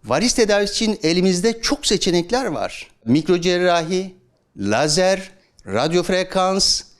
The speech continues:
yapıştırma yöntemi, köpük yöntemi. Tedavi hastanın hastalığına göre bizim bu tedavilerden birini veya birkaçını kombine ederek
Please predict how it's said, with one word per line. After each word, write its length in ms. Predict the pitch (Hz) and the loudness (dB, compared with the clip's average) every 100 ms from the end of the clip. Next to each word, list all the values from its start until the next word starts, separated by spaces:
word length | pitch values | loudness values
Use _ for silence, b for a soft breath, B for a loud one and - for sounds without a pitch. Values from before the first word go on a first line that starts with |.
| b _ | b _
yapıştırma 680 | 101 123 160 139 - 123 151 | -2 -2 0 0 0 2 4
yöntemi, 680 | 185 185 185 180 185 196 196 _ _ | 4 2 2 2 2 0 -6 _ _
köpük 380 | - 135 - 185 | -2 0 0 0
yöntemi. 560 | 185 175 170 170 180 185 b b b b | 2 2 0 2 0 -2 b b b b
Tedavi 520 | - 185 214 233 269 | 0 2 4 4 2
hastanın 920 | 262 - 202 196 - 214 214 262 285 226 | 0 -2 -2 -2 0 2 4 6 6 4
hastalığına 840 | 190 185 - 190 180 185 196 269 | 0 -2 0 0 2 2 4 2
göre 500 | 220 160 110 127 214 - b b b | 2 2 2 0 -2 -10 b b b
bizim 460 | 143 202 190 196 208 | -2 0 2 0 -2
bu 640 | 127 120 131 254 285 220 - _ | -8 -6 2 4 4 0 -10 _
tedavilerden 1000 | - 151 143 135 135 135 127 147 120 101 | -4 0 2 2 2 2 2 0 0 0
birini 340 | 123 285 285 240 | 2 4 4 4
veya 460 | 196 190 202 135 | 2 2 0 -2
birkaçını 840 | 175 247 - 196 - 151 185 247 b b b b _ | 0 0 0 -2 2 2 2 -2 b b b b _
kombine 640 | - 147 151 147 185 190 190 | -4 0 2 2 2 0 -2
ederek 640 | 135 151 185 135 - | 0 0 0 -2 -8